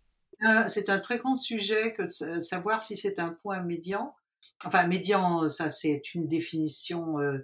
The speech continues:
technique, c'est-à-dire où est-ce qu'il se situe sur la, sur la page, sur la ligne. Mais est-ce que c'est un point d'altérité, comme dit, euh, Nicole, euh,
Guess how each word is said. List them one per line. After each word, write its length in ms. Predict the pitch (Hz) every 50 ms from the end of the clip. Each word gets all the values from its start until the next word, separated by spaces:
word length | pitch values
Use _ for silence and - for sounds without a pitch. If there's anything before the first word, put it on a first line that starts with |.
| - _ _ _ _ _ _ _ -
technique, 540 | 160 156 - - 226 247 262 254 - 196 165 151
c'est-à-dire 500 | 135 - 165 156 156 156 147 147 160 165 -
où 40 | 190 - -
est-ce 140 | - - - _
qu'il 80 | - -
se 120 | - -
situe 420 | - - 175 - - - - 180 175
sur 300 | 170 - - 170 156 147
la, 480 | 143 143 139 139 135 131 131 131 - _ _ _ _ _ _ _
sur 240 | - - - 156 147
la 140 | 147 143 147
page, 340 | - 196 220 247 247 - -
sur 140 | - 160
la 120 | 151 147 143
ligne. 540 | 160 202 240 262 240 196 170 156 147 143 139 - _ _ - _ _ _ _ _
Mais 360 | - 170 180 180 175 175 175 180
est-ce 180 | 185 180 -
que 120 | - - 190
c'est 280 | 190 - 196 190 -
un 120 | 190 175 160
point 500 | - - 190 196 196 190 185 180 170 160
d'altérité, 680 | 160 190 190 180 - 175 156 156 151 - 220 254 285 294
comme 220 | - 196 180 170
dit, 360 | 160 - 170 170 170 165 160
euh, 640 | 156 151 147 147 143 139 139 135 135 135 131 131 131 131
Nicole, 580 | 135 139 135 - 190 196 214 247 262 247 214 180
euh, 260 | 160 151 143 143 143